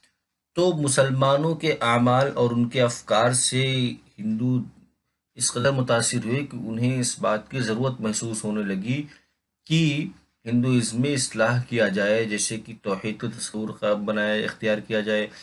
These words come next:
मुसावात को आम किया जाए, एतदाल का पैगाम या एतदाल का, को एक्सेप्ट किया जाए और अमलन उसको जाहिर किया जाए।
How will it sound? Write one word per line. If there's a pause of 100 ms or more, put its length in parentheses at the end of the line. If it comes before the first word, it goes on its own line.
(260)
मुसावात
को
आम
किया
जाए,
एतदाल
का
पैगाम (420)
या
एतदाल
का,
को
एक्सेप्ट
किया
जाए (360)
और
अमलन
उसको
जाहिर
किया
जाए।